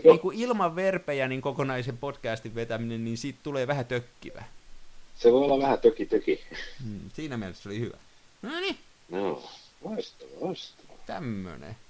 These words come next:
Speaker 1: Mahtavaa.
Speaker 2: Joko me on,
Speaker 1: Kiitoksia
Speaker 2: joko me on
Speaker 1: tästä.
Speaker 2: sponsa-, joko me on sponsaus ansaittu täältä, vie-, viekö pitää
Speaker 1: Joo,
Speaker 2: jatkaa?
Speaker 1: las-,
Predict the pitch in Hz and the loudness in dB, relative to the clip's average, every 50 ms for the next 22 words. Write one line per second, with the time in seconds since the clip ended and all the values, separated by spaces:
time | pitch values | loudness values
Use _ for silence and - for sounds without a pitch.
0 | - - - - - - - - - - - - - - - - - - - - | -20 -20 -20 -20 -20 -20 -20 -20 -20 -20 -20 -20 -18 -16 -14 -14 -14 -16 -16 -18
1 | - - - - - - - - - - - - - - - - - - - 92 | -18 -18 -18 -20 -18 -18 -20 -20 -20 -20 -20 -20 -20 -20 -20 -20 -20 -14 -12 -12
2 | - - - - - - - - - - - - 208 - 254 240 240 233 220 - | -12 -10 -12 -12 -12 -14 -16 -16 -18 -10 0 4 6 6 8 8 8 8 8 8
3 | - - - 147 220 220 240 220 226 214 214 196 190 - - - 214 220 226 226 | 8 8 6 6 6 8 10 10 10 10 10 6 4 2 -2 0 2 4 6 6
4 | 220 196 262 247 - - - - - 180 196 220 202 190 185 - - - 190 190 | 6 6 6 4 4 2 0 -4 -6 -4 -2 0 0 2 0 0 0 0 0 0
5 | 175 - 165 147 135 139 - 156 143 143 139 127 131 113 113 107 - - 101 - | 2 2 2 2 2 2 0 -2 -2 0 0 0 0 0 0 -2 -6 -10 -8 -6
6 | 95 90 90 92 95 107 117 123 117 120 151 165 160 127 101 117 113 - 107 92 | -6 -6 -6 -6 -6 -4 -4 -4 -2 0 0 0 0 -2 -4 -8 -6 -6 -6 -4
7 | 98 101 101 90 85 101 107 92 - - - - - - - - - - - - | 0 4 4 4 6 6 4 2 2 -2 -14 -20 -20 -20 -20 -20 -20 -20 -20 -20
8 | - - - - - - - - - - - - - - - - - - - - | -20 -20 -20 -20 -20 -20 -20 -20 -20 -20 -20 -20 -18 -18 -18 -18 -18 -20 -18 -16
9 | 131 107 | -14 -14